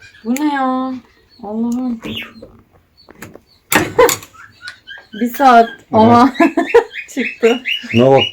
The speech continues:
Speaker 1: Ay,
Speaker 2: Resmen
Speaker 1: inanmıyorum.
Speaker 2: Allah korumuş ya bizi.
Speaker 1: Ay, inanmıyorum ya.
Speaker 2: Yanmış ya, baksana, şu da yanmış. Resmen yapışmış, değil mi?
Speaker 1: Demek ki o yüzden
Speaker 2: Bak,
Speaker 1: atmış
Speaker 2: bak.
Speaker 1: mı bu? İnşallah fırın bozulmamıştır.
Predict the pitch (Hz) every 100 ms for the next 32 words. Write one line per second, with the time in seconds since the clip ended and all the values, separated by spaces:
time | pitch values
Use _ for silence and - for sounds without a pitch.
0 | - 220 240 254 294 294 151 269 123 143
1 | 151 - 143 127 117 107 117 113 110 107
2 | 104 117 - - 226 285 349 415 415 403
3 | 392 381 359 349 294 311 339 349 330 311
4 | 294 285 277 277 285 104 120 113 107 107
5 | 143 160 - 123 113 107 - 185 165 -
6 | 131 139 113 104 117 151 - - _ -
7 | - _ - _ - - _ _ _ _
8 | _ _ _ _ 110 104 127 - 160 131
9 | 113 - - - 165 - 147 185 151 101
10 | 208 208 240 285 311 262 254 285 269 302
11 | 269 - 113 104 104 113 110 107 - 294
12 | 220 226 226 233 294 294 - 262 285 254
13 | 240 285 285 254 220 _ 208 196 180